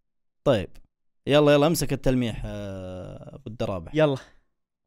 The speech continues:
Speaker 1: بسم الله الرحمن الرحيم.
Speaker 2: حلو. شيء لونه أسود. طيب، ممتاز. ممتاز، ممتاز. أول شيء، الكازينو كانت تايتانيك.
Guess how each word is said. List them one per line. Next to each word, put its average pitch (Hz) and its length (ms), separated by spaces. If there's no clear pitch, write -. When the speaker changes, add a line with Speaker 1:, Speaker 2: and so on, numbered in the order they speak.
Speaker 1:
بسم 110 280
الله 107 160
الرحمن 101 260
الرحيم. - 260
Speaker 2:
حلو. 147 320
شيء 131 400
لونه 165 800
أسود. 110 580
طيب، 131 240
ممتاز. - 460
ممتاز، 113 560
ممتاز. 113 400
أول 147 220
شيء، 139 340
الكازينو 151 400
كانت 139 220
تايتانيك. - 600